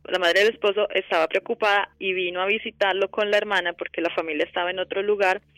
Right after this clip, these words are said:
porque el esposo les dijo que había una señora muy sospechosa que venía como cada fin de mes a visitar a la señora o que venía frecuentemente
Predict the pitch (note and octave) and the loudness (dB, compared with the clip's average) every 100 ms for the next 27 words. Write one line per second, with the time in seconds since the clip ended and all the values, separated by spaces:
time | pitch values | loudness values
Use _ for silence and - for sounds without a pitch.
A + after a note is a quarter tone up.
0 | - - - - _ - A3 - A3+ A3 | -20 -20 -20 -20 _ 0 0 2 2 4
1 | A3 G#3 G#3+ G#3+ G3 G3+ G3 G3 - D#3 | 2 2 4 2 2 0 0 -2 -2 0
2 | D#3 D#3+ G#3 B3 C#4 C#4+ C4 A#3 A3+ A3 | -2 -2 0 0 0 2 2 2 2 -2
3 | G3 G3 G#3+ G#3+ - G#3 G3+ G3+ G3+ E3 | -4 -4 -4 -4 -4 -4 -4 -2 0 0
4 | D#3+ D#3+ D3+ - C#3+ D3+ D#3 D3+ - F#3 | -2 -4 -6 -10 -14 -8 -4 -4 -6 -10
5 | - D#3 C#3+ - D#3+ D3+ - D3+ C#3+ C#3+ | -10 -6 -6 -6 -6 -6 -8 -8 -4 -2
6 | D#3 D#3 E3+ F#3 G3 G3+ F#3+ F#3 F3+ E3+ | 0 -2 -4 -6 -2 0 2 2 2 2
7 | E3 - E3 D#3+ D3+ - - - E3+ E3 | 0 0 0 0 -2 -6 -8 -4 -4 -2
8 | E3+ G3 A3 G#3+ G3+ G3+ G3+ G3+ | -2 2 2 2 0 2 2 0